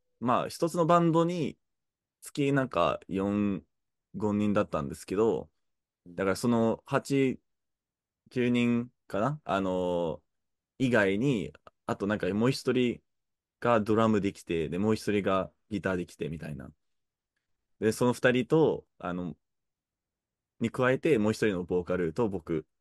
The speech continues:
Speaker 1: で、なんか四人でそのスピッツやってて。
Speaker 2: はい。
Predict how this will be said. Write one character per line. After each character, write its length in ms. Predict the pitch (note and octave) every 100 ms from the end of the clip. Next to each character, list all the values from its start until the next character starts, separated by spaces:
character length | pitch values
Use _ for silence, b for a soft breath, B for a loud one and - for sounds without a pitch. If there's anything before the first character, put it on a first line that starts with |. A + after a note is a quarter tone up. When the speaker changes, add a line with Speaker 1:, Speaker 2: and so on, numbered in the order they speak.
| _ _ _ _ -
Speaker 1:
で、 120 | B2
な 80 | A2
ん 20 |
か 80 | F2
四 160 | F2
人 160 | F2+ E2+
で 120 | E2+
そ 140 | D#2+ D2+
の 80 | E2
ス 100 | -
ピ 80 |
ッ 20 | D#2
ツ 140 | D#2
や 80 | D2+
っ 20 |
て 140 | -
て。 240 | - B1+ - _ _ _ _ _ _ _ _ _ _ _ _ _ _ _ _ _ _ _ _ -
Speaker 2:
は 260 | - F2+
い。 100 | D#2